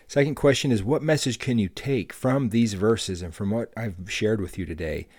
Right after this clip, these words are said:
and from Paul's counsel to help with that fear? And why is it that with God we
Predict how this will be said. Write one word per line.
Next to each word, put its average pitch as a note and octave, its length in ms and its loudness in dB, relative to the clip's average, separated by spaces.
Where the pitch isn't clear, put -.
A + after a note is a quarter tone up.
and G2+ 140 -4
from G2+ 160 0
Paul's G#2+ 360 -2
counsel A#2 460 -2
to E2 120 -6
help - 420 -4
with F#2+ 260 -2
that F#2 260 -4
fear? D2+ 400 -8
And A2 340 0
why A#2+ 200 -2
is D#3 240 0
it F2+ 140 0
that A2 140 0
with F#2+ 220 -4
God F2+ 320 -4
we G2 380 0